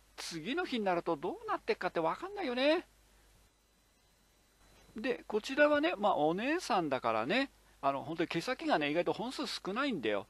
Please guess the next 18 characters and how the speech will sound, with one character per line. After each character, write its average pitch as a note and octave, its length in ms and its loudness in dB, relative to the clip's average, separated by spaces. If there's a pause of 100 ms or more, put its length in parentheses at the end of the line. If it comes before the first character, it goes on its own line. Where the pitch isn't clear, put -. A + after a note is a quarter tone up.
(100)
あ C#3 100 -4
の、 B2+ 160 -8 (140)
天 E3+ 180 0
然 E3+ 100 0
シ F#3 120 -4
ャ E3+ 40 -4
ギ C#3 120 -2
入 B2 80 -2
っ - 20 -6
ち - 80 -6
ゃ G#2+ 40 -4
っ - 20 -14
て。 A2+ 200 -4 (220)
で、 D3+ 80 0
若 F#3+ 500 4
い G4 60 6
人 G#3 280 4
で F#3 280 6